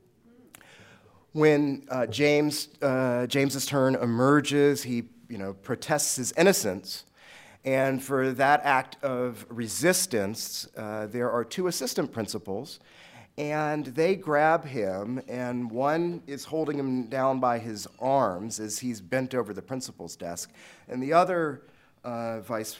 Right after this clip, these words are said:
uh, principal is holding his legs. And James receives, uh, not, not five licks, but twenty licks. And this,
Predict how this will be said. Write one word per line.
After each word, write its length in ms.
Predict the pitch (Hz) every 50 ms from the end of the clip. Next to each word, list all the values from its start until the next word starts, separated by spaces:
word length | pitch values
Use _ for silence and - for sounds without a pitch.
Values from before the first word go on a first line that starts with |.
| - _ -
uh, 220 | 98 104 98 92
principal 420 | - - 135 117 - 120 101 113 110
is 80 | 104
holding 280 | - 143 139 127 127 110
his 180 | 117 98 -
legs. 560 | 95 110 127 131 104 87 85 - - - - _ - - - - - - - -
And 180 | 135 139 131
James 480 | 131 165 175 202 208 226 233 - - -
receives, 720 | 165 139 127 - - 151 143 135 131 127 - - - - _ _ -
uh, 160 | 123 123 110 - -
not, 400 | 131 147 160 185 190 - - -
not 180 | 165 185 185
five 440 | - - - 135 147 170 185 170 120
licks, 340 | 101 98 90 82 - - -
but 280 | - - 120 107 - -
twenty 540 | - - - - 160 196 208 - 160 117
licks. 580 | 87 90 82 71 - - - - - - - - _ _ _ _ _ _ _ _ _ _ _ _ _ _ _ _ _ _ _ _ _ _ _ - - _ _ - - - - _ _ -
And 280 | - 131 135 139 139 127
this, 480 | 143 180 196 - - - - - -